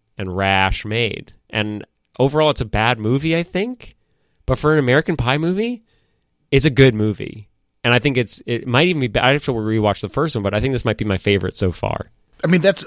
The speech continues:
Speaker 2: a wild take. This is easily my least favorite so far, though I admire that this has inspired something in you. Um, now, let, let's close out the episode. We've, we've gone a good eighty minutes on, uh,
Speaker 1: I am s-, so glad
Speaker 2: American
Speaker 1: you're,
Speaker 2: Pie, colon,
Speaker 1: you're telling me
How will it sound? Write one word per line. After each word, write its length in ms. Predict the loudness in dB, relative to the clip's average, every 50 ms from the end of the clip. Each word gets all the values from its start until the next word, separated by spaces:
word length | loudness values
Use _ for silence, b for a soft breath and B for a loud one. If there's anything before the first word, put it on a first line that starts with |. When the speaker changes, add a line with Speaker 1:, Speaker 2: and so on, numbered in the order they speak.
| -10 _ -4
Speaker 2:
a 60 | -2
wild 640 | -2 -2 -4 -6 -4 -2 0 0 0 -2 -4 -6 -6
take. 240 | -6 -4 -4 -4 -6
This 120 | -6 -8 -6
is 120 | -8 -6
easily 340 | -4 -4 -4 -2 -2 -4 -4
my 100 | -4 -4
least 220 | -4 -6 -6 -6
favorite 260 | -6 -6 -6 -6 -8 -6
so 140 | -6 -6 -4
far, 340 | -4 -4 -2 -2 -4 -6
though 160 | -2 0 0 2
I 120 | 2 0
admire 540 | -2 0 0 0 2 2 2 2 0 -2 -4 B B B B B B
that 140 | -10 -6 -4
this 140 | -4 -2
has 120 | -2 -4 -4
inspired 440 | -6 -6 -4 -2 -2 -2 -2 -4 -4
something 340 | -6 -8 -6 -6 -4 -4 -2
in 80 | -2 -2
you. 180 | -2 -4 -6 -8 B B B B B B B 2
Um, 280 | 4 4 4 4 0 -2 b b b b b b _ _ -8
now, 260 | -2 0 2 4 2
let, 340 | 2 0 -4 -6 -6 -4 0
let's 180 | 0 0 0 -2
close 260 | -4 0 0 2 2
out 100 | 2 0
the 120 | 2 -2 -2
episode. 380 | -2 -4 -4 -2 0 0 2
We've, 180 | 2 0 0 2
we've 180 | 2 2 2 2
gone 160 | 0 0 0
a 60 | 0
good 180 | 2 2 2 2
eighty 240 | 2 0 2 2 2
minutes 360 | 2 0 0 -2 -2 0 0
on, 300 | 0 0 0 0 -2 -2
uh, 40 | 0
Speaker 1:
I 80 | 0 2
am 80 | 2 2
s-, 200 | 0 0 -2 -4 _ _ _ _ _ _ _ -8
so 280 | -4 -2 0 2 4 4
glad 140 | 6 6 4
Speaker 2:
American 220 | 4 4 2 0
Speaker 1:
you're, 40 | 0 2
Speaker 2:
Pie, 260 | 2 2 4 2 0
colon, 280 | 0 0 0 0 2 2
Speaker 1:
you're 100 | 0 0
telling 300 | 0 0 0 2 2 0
me 60 | 0